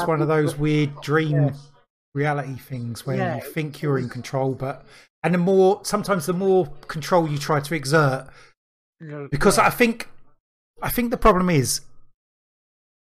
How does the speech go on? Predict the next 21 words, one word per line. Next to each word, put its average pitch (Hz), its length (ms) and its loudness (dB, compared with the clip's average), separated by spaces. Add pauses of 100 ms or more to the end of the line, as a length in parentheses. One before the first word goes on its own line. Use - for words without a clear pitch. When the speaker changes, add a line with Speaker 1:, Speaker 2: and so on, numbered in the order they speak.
(180)
Speaker 1:
it's - 120 -4
to 151 100 -4
do, 175 140 2
it 175 200 0
must 175 200 0
be 196 80 -6
to 170 100 -6
do 165 100 0
with 147 80 0
training. 123 640 2
You 123 240 -6
need 143 200 -2
to - 80 -14
get 147 200 -4
better, 110 300 0 (280)
but 135 120 -8
the 143 60 0
more 208 220 2
control 196 400 0
you 143 120 -2
exert, 123 540 -4